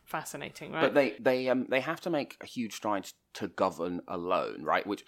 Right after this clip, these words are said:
Speaker 2: if you are a democratic socialist, then actually, weirdly, the metric for what Corbyn needs to do to succeed in terms of getting that agenda through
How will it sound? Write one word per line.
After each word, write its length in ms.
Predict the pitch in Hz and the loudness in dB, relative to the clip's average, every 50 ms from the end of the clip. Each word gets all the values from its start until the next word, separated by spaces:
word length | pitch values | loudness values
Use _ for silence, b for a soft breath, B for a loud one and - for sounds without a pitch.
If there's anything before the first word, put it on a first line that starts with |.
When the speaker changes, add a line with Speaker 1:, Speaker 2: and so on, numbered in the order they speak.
| B B | B B
Speaker 2:
if 200 | B 127 - - | B -6 -6 -6
you 160 | 165 165 143 127 | -4 -2 0 2
are 360 | 120 107 104 101 98 98 - - | 2 2 2 4 2 2 2 0
a 60 | 110 | 0
democratic 520 | - 127 135 139 131 - 107 95 104 - | 0 0 0 0 -2 -2 -6 -8 -8 -6
socialist, 640 | - 92 85 80 - - 78 80 62 - - - - _ | -4 -4 -4 -4 -4 -6 -6 -6 -6 -8 -12 -18 -14 _
then 200 | - 110 113 110 | -2 2 4 6
actually, 380 | 110 113 110 - - 120 113 107 | 8 6 6 4 0 -2 -2 0
weirdly, 460 | 104 117 131 127 123 101 101 98 95 | 4 6 6 6 6 6 2 0 -2
the 320 | 87 92 95 92 92 - - _ _ - | -2 -2 -4 -4 -4 -6 -8 _ _ -4
metric 480 | 98 104 110 117 - - - 107 - | 0 4 6 6 4 4 0 -8 -6
for 120 | - 107 95 | -4 -2 0
what 220 | 92 98 - - | 2 2 2 2
Corbyn 280 | - - 107 87 98 95 | 2 2 2 2 2 0
needs 220 | 95 92 85 - - | 0 -2 -2 -4 -10
to 100 | - 82 | -12 -8
do 200 | 90 90 87 85 | -6 -6 -6 -6
to 160 | - - 87 | -8 -10 -10
succeed 760 | - - - - - - - - 101 90 87 85 85 76 - | -8 -8 -8 -8 -8 -8 -6 -6 -6 -6 -6 -8 -8 -10 -10
in 140 | - 92 80 | -10 -10 -6
terms 260 | - - 90 90 78 | -4 -2 -2 -2 -4
of 80 | - - | -6 -6
getting 260 | - 87 85 82 85 | -4 -4 -4 0 4
that 180 | 95 107 - 92 | 4 6 6 4
agenda 300 | 82 85 82 78 78 80 | 2 -2 -2 -2 -4 -6
through 400 | - - 76 71 67 64 - | -6 -6 -4 -4 -2 -4 -6